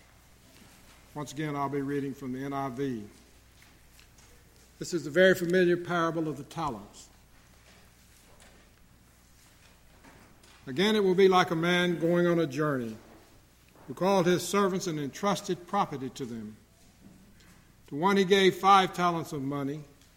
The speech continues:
to another two, and to another one talent,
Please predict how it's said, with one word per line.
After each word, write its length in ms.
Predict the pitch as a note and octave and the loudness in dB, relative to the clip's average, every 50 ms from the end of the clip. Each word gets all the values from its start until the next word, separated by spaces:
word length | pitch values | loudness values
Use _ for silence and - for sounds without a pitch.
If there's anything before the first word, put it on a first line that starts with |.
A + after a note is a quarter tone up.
| _ | _
to 120 | - D#3+ D#3 | -8 -6 -2
another 320 | D#3 E3 F3 F3+ F3 F#3 | 0 2 2 2 2 0
two, 540 | F3+ - - G#3+ G#3 F#3 D#3+ C#3+ C#3 C3+ C3+ - - - - - - - - - - - - - | -2 0 4 8 8 8 8 6 2 -4 -8 -12 -20 -20 -20 -20 -20 -20 -20 -20 -20 -20 -12 -10
and 100 | D3+ C#3+ | -6 0
to 100 | F3 F3+ | 2 2
another 300 | F3+ F3+ F#3+ F#3+ F#3 F#3+ | 4 4 4 4 4 2
one 240 | F3 F3 G3+ G3+ F3+ | 2 2 0 -2 -2
talent, 400 | - D#3+ C#3+ B2+ A2 G#2+ G#2 | -4 -6 -6 -6 -8 -10 -12